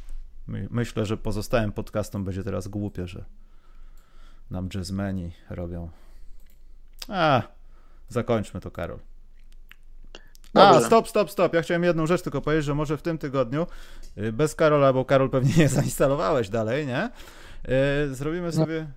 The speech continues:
Speaker 1: no, no, wiedziałem. Zrobimy sobie, przynajmniej ja zrobię rozpoznawczy gaming, zobaczycie to, co się stanęło w dwa tysiące dwadzieścia jeden w N B A-u i myślę, że wtedy jakieś kluczyki będą do rozdania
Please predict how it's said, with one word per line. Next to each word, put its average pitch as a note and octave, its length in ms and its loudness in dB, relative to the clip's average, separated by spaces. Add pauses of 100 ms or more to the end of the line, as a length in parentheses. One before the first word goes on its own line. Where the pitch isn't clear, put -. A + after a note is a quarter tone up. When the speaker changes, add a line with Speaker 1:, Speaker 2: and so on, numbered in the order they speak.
(140)
Speaker 1:
no, - 100 -14 (120)
no, C#3 160 -6
wiedziałem. B2 420 -8 (460)
Zrobimy D3+ 560 -6
sobie, E3 240 -2
przynajmniej D3+ 320 -4
ja D#3 100 0
zrobię D3+ 300 -4
rozpoznawczy D3 560 -6
gaming, C#3+ 460 -4
zobaczycie C3 560 -6
to, C3+ 120 -8
co B2+ 120 -12
się A#2+ 200 -8
stanęło B2 800 -2
w A2 120 -10
dwa A#2 180 -4
tysiące A#2 380 -8
dwadzieścia A2 460 -8
jeden G#2 260 -6
w G2+ 40 -10
N G#2+ 140 -8
B G2+ 80 -10 (160)
A-u D#3 380 -4
i D3 500 -6 (220)
myślę, C3+ 440 -8
że A#2 120 -10
wtedy B2 300 -6
jakieś A2+ 340 -8
kluczyki B2 500 -8
będą F2+ 300 -10
do F#2 80 -12
rozdania G2 680 -8